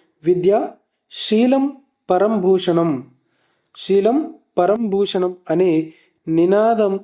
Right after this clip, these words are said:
ఆధారంగా జరిగింది. వేదకాలం నుండి విద్య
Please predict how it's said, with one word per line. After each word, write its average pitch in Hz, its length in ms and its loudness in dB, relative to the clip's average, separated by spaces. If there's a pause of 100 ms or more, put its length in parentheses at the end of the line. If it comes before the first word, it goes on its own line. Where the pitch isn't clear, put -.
(100)
ఆధారంగా 165 600 0
జరిగింది. 151 500 -2 (760)
వేదకాలం 175 840 0
నుండి 165 520 0 (380)
విద్య 175 500 0